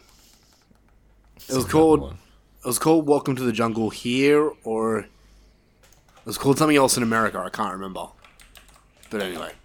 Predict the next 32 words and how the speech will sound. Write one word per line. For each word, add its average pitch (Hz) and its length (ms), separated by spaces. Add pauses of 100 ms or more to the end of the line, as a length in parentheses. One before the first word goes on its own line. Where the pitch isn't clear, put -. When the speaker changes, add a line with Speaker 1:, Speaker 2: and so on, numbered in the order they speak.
(340)
Speaker 1:
anyway. 92 300 (640)
Uh, 147 40
all 160 420 (120)
right, 139 80
let's 165 140
get 185 100
on 180 60
to 165 60
the 147 120
next 147 240
one. 127 320 (880)
Roddy 139 420
Piper, 110 500 (180)
Rowdy 120 260
Roddy 131 200
Piper 110 340
again. 147 460
Speaker 2:
Yeah. 82 380 (460)
Speaker 1:
Talking 143 260
about 127 320
They 120 160
Live. 101 420 (1400)
Speaker 2:
Um, 104 680
I 101 100
don't 131 100
think 110 120
I've 92 120
seen 95 220
They 85 80
Live. 80 280 (560)
Speaker 1:
Oh, - 300
wow. 156 540